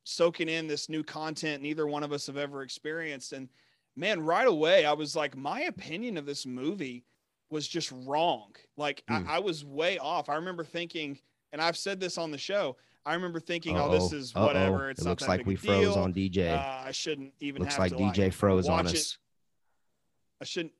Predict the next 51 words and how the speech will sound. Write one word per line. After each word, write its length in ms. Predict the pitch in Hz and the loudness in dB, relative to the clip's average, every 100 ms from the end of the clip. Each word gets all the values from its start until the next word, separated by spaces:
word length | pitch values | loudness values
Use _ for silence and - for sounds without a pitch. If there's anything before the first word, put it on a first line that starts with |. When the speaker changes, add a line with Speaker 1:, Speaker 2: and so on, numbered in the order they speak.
| - | -8
Speaker 1:
Uh, 100 | 143 147 | -2 2
oh, 240 | 160 139 _ 143 | 2 0 _ -4
am 100 | 151 | 0
I 80 | |
back? 320 | 151 170 196 - _ | 2 2 2 -6 _
Speaker 2:
You're 200 | 90 98 | 0 2
back. 420 | 92 98 87 - | 4 4 4 0
You're 80 | 98 | 0
back, 260 | 90 98 95 | 4 4 4
Speaker 1:
Did 120 | 147 | 2
you 60 | - | 4
Speaker 2:
man. 80 | 90 | 4
Speaker 1:
lose? 140 | 175 170 | 4 2
I'm 160 | 170 | 4
Speaker 2:
Got 200 | 113 127 | 8 10
Speaker 1:
so 60 | 135 | 12
Speaker 2:
worried 260 | 143 139 | 12 10
Speaker 1:
sorry. 80 | 123 | 8
Speaker 2:
there 80 | 117 | 4
for 160 | - 110 | 4 0
a 60 | |
second. 420 | - 120 107 90 - _ _ - 151 | 4 2 2 -2 -8 _ _ -8 0
Speaker 1:
I'm 40 | |
Speaker 2:
got 140 | 95 131 196 | 6 8 10
Speaker 1:
so 40 | |
Speaker 2:
worried. 120 | 202 | 8
Speaker 1:
sorry. 320 | 190 147 139 - _ _ - | 8 4 0 -8 _ _ -8
I'm 100 | 147 | -4
hoping 360 | 139 202 208 208 | 2 2 2 0
my 140 | 175 | 2
internet 320 | 170 165 156 | 2 0 -2
connection 420 | - 147 143 143 139 | -2 -2 -2 -4 -6
will 80 | |
stay 380 | 135 - 143 139 | -4 0 2 0
true. 440 | 127 - 160 160 156 | -2 -4 0 0 -2
We'll 120 | 143 | -4
see 200 | - 151 | -2 0
how 160 | 143 135 | 0 0
it 80 | 127 | -2
goes. 440 | 127 117 117 - _ _ _ - | -6 -8 -12 -16 _ _ _ -8
Um, 320 | 135 135 131 | -4 -4 -4
there's 160 | 135 135 | -6 -2
been 140 | 156 | -2
a 40 | 147 | -2
few 160 | 160 147 | -4 -2
things 340 | 151 143 123 | -2 -2 -4
going 340 | 127 160 160 | 0 2 4
on 200 | 175 185 | 6 4
in 60 | 190 | 4
this 200 | 196 190 | 0 2
area, 440 | 208 214 226 269 | 4 4 4 2